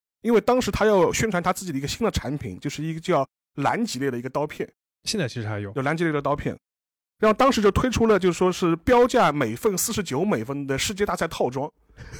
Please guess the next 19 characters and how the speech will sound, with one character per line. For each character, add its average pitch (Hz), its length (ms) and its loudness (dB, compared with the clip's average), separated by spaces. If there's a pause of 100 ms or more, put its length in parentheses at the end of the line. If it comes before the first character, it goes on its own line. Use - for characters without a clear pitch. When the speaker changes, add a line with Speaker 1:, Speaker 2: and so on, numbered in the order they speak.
Speaker 2:
<laughs> - 540 -12
买 120 140 -2
周 131 160 -4
边。 143 240 -4
Speaker 1:
<laughs> - 80 -14
买 156 100 2
周 165 160 2
边， 165 160 0
就 175 80 -4
是， 180 160 2 (240)
就 214 120 -6
是 185 180 4
四 254 140 0
十 214 80 0
九 196 120 6
美 151 140 2
分。 120 240 -2 (500)
然 190 160 0
后 269 120 6